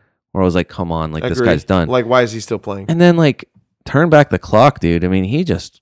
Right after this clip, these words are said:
Speaker 1: I feel like he was so good
Speaker 2: Yeah.
Speaker 1: this match in particular. Um,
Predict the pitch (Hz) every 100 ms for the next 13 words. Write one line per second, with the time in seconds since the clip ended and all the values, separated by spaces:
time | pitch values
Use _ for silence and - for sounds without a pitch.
0 | _ - 120 170 151 - 110 95 - -
1 | 139 107 87 107 127 92 76 98 147 147
2 | _ - 110 143 107 92 85 - - 95
3 | - 87 113 104 76 73 82 - _ _
4 | _ _ _ _ - 107 104 95 92 87